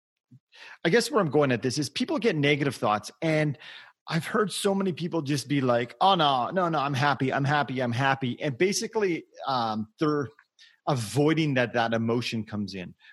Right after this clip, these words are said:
What would you say to people? And I don't know if it's in the spot for meditation, maybe that's not, but avoiding those thoughts,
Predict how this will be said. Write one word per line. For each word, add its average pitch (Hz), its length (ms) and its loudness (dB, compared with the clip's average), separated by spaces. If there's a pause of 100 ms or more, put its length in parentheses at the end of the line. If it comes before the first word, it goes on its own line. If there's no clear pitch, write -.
(120)
What 208 120 2
would 262 140 -4
you 330 60 2
say 147 320 0
to 131 140 -8
people? 117 500 -6
And 139 140 -2
I 156 100 4
don't 180 120 2
know 160 120 4
if 135 100 -2
it's 127 140 -4
in 131 60 0
the 117 60 0
spot - 300 -2
for - 80 -6
meditation, 113 520 -2
maybe 123 200 -2
that's 113 260 -4
not, 110 260 0
but 120 200 -2 (680)
avoiding 156 600 2
those 123 220 0
thoughts, - 460 -8